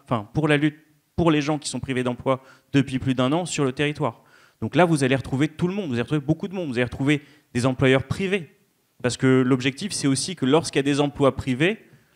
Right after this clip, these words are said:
les gens qui vivent à côté puissent en bénéficier.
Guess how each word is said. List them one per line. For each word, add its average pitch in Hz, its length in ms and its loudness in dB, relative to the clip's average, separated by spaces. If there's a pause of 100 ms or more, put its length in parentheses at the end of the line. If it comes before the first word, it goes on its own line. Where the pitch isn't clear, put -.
(120)
les 123 120 2
gens 143 160 2
qui 120 160 -8
vivent 123 200 -2
à 127 60 4
côté 131 300 -2
puissent 160 300 -4
en 156 80 0
bénéficier. 143 640 -2